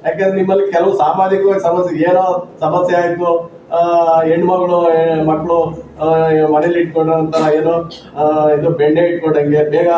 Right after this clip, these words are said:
ನಾವು ಮದುವೆ ಮಾಡಿ ಕಳ್ಸ್ಬಿಡೋಣ, ಇದೆಲ್ಲ ಚಿಂತನೆ ಇರ್ತದೆ. ಇಲ್ಲ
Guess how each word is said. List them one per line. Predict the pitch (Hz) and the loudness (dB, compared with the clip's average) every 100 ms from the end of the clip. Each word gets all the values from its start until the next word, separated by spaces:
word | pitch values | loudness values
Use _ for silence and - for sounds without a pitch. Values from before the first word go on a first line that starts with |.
| 160 151 151 | 0 0 0
ನಾವು | 147 | 0
ಮದುವೆ | 143 143 160 | 0 0 0
ಮಾಡಿ | 156 151 | 0 0
ಕಳ್ಸ್ಬಿಡೋಣ, | 147 147 143 151 156 151 147 | 0 -2 -4 -6 -2 -2 -2
ಇದೆಲ್ಲ | 160 190 220 202 - | -2 0 0 -2 -2
ಚಿಂತನೆ | 180 180 190 | -4 -2 -2
ಇರ್ತದೆ. | 180 170 147 | 0 2 0
ಇಲ್ಲ | 156 | 2